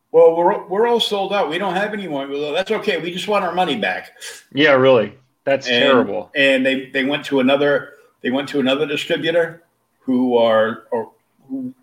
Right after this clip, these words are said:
Speaker 1: are looking to massively expand right now
Speaker 2: Hmm.
Speaker 1: because, you know, it's not, it's not just them. There's,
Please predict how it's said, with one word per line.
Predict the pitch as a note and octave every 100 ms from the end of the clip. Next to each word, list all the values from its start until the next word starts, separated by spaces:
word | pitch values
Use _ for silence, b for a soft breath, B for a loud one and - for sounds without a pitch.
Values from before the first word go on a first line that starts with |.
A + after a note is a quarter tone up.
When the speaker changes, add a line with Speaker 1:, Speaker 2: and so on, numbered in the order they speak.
| C3
Speaker 1:
are | A2+ A2+
looking | A#2 C3+ B2 A#2+
to | - B2+ A#2 A2 G#2 G2+ _
massively | G#2 A2+ C3 - B2+ A#2+ A2
expand | A2+ - C3+ B2+ C3 B2
right | B2+ C3
now | C3+ C#3+ C#3+ - _ _ _ _ _
Speaker 2:
Hmm. | - G#2+ - _ _ _ -
Speaker 1:
because, | A#2+ C3+ A2+
you | B2
know, | A#2 A2+
it's | A2
not, | D3 D3
it's | B2+ -
not | C#3 C3+
just | A#2+ G#2+ -
them. | C3+ D3 A#2+
There's, | A2 G#2+ - -